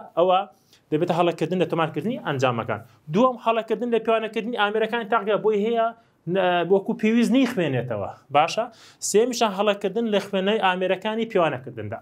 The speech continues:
ئەوانە هەڵەی چنا؟ ئەوانە هەڵەی مرۆییەکانن. باشە، ئەی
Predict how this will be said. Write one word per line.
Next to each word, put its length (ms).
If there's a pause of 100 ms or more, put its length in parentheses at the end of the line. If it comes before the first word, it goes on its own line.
ئەوانە 360 (100)
هەڵەی 300
چنا؟ 240 (320)
ئەوانە 300
هەڵەی 240 (160)
مرۆییەکانن. 600 (680)
باشە، 320 (200)
ئەی 120